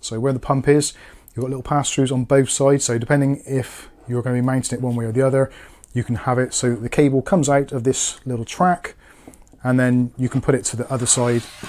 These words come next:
So for easier cable management, just take it out through this side.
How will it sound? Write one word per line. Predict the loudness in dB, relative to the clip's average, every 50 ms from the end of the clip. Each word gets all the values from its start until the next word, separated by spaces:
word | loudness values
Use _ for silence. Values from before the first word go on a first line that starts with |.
| -18 -14 -10
So | -6 -4 -4 -4
for | -4 -6 -8 -8 -4
easier | 0 0 2 2 2 0 -2 -2
cable | 2 2 4 4 4 4
management, | 4 4 4 4 4 2 2 0 0 -2 -6 -16 -20 -20 -10 -6 -6
just | -4 -4 -4
take | -4 -4 -4 -2
it | -4
out | -8 -8 -6
through | -6 -2 0
this | 0 2 2
side. | 4 6 6 6 6 4